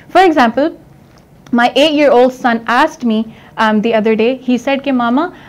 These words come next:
um, क्योंकि quarantine है तो, uh, profits की stories, I'm sure सब करते होंगे, सहाबा कराम के किस्से, कहानियाँ हम, uh, टीवी पे बच्चों को दिखाते हैं, books पढ़ते हैं,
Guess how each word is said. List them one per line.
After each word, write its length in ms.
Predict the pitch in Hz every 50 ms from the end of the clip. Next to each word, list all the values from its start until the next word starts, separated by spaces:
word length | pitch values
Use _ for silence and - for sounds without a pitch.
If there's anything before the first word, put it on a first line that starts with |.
| - _ -
um, 300 | 240 233 220 220 233 226
क्योंकि 220 | 294 294 285 320
quarantine 500 | 285 294 277 269 269 262 302 294 302 302
है 280 | 302 302 277 262 262 262
तो, 260 | 262 277 269 254 254
uh, 300 | 247 - 233 226 214 214
profits 540 | 214 214 - - 240 240 240 285 277 254 -
की 120 | - 277
stories, 420 | 269 269 - 277 254 254 254 262 254
I'm 120 | 254 247
sure 160 | 254 - 311
सब 200 | 311 320 320 302
करते 260 | - 285 262 240 254 262
होंगे, 280 | 247 240 240 254 254
सहाबा 320 | 254 285 277 240 226 240 233
कराम 300 | - 233 233 240 240 226
के 120 | 247 226
किस्से, 340 | 226 247 240 - - 254 240
कहानियाँ 540 | 247 254 247 233 226 220 220 226 226 226 247
हम, 300 | 240 233 226 226 226 -
uh, 260 | 220 220 214 214 214
टीवी 220 | 247 226 220 240
पे 120 | 240 240 226
बच्चों 260 | 220 220 247 233 226
को 80 | 233
दिखाते 400 | 220 226 220 247 233 214 214 -
हैं, 100 | 226 226
books 220 | 214 269 277 - -
पढ़ते 280 | - 247 220 233 -
हैं, 100 | 240 294